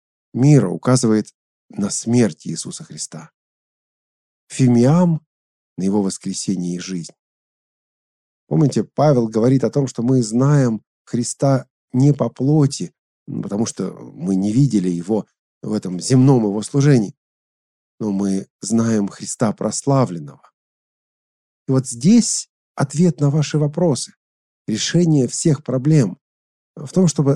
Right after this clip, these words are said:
знать Христа прославленного, в том, чтобы прийти на эту гору. «Придите на гору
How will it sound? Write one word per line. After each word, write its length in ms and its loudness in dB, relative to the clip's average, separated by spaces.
знать 460 4
Христа 480 -2
прославленного, 960 -2
в 120 -20
том, 260 2
чтобы 300 0
прийти 720 0
на 200 -4
эту 240 -2
гору. 500 0
«Придите 580 2
на 180 4
гору 520 2